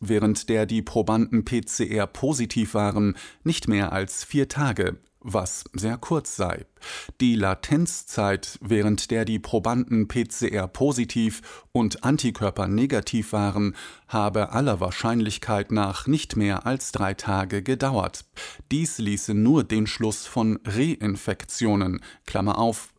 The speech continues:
mit der englischen Variante des neuartigen Coronavirus, Klammer zu, zu. Es habe sich also nicht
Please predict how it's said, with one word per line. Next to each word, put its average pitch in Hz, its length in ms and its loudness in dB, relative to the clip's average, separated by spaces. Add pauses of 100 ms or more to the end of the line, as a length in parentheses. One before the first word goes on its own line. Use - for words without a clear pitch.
(220)
mit 120 200 2
der 104 240 0
englischen 110 520 4
Variante 101 500 0
des 139 220 -2
neuartigen 98 600 0
Coronavirus, 110 800 2
Klammer 120 300 0
zu, 127 320 -2 (300)
zu. - 360 -2 (680)
Es - 180 -2
habe 104 220 0
sich 107 200 -4
also 98 360 0
nicht - 440 0